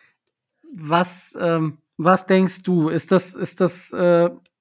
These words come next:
so ein Matchup oder so ein Spiel, wo wir uns drauf, darauf einstellen können, dass Leonard Fournette nochmal groß aufdreht?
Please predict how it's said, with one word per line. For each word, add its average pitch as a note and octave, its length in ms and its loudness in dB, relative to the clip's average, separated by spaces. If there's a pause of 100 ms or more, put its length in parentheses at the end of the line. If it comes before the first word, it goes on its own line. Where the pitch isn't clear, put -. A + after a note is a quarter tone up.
(220)
so F3 200 0
ein F3 100 4
Matchup F#3 380 0
oder F3 160 4
so E3 80 2
ein E3+ 60 2
Spiel, F#3 320 2
wo F3 120 4
wir F3+ 80 4
uns F3 120 0
drauf, F3 360 4
darauf E3 400 0
einstellen F3 480 0
können, E3+ 200 2
dass E3 160 -2
Leonard E3 280 2
Fournette E3+ 320 0
nochmal D#3+ 260 -2
groß D#3 240 -2
aufdreht? F3+ 580 -2